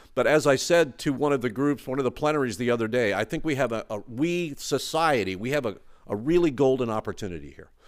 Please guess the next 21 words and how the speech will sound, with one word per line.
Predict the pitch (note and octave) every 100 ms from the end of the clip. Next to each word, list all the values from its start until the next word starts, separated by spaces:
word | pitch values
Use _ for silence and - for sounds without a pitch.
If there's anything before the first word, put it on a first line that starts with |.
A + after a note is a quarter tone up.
| - - -
The | A2+
federal | - E3+ E3+
government | D3 D3 C#3+ C#3+
is, | A2+ G2 -
is | A2+ F2+
looking | B2 D3+ D3
at | C#3
the | C#3
oceans | C3 C3 C3+ C3
all | B2
of | A#2+
a |
sudden | A#2 B2+ A#2+ A#2+
and | G#2 G2+
going, | G#2+ G#2 F2+
"Wow, | B2+ A2+
we've | F2 B2
got | C#3 A#2+
to | -
do | F#2 A#2+ B2+
things." | - F#2 D#2 D#2 -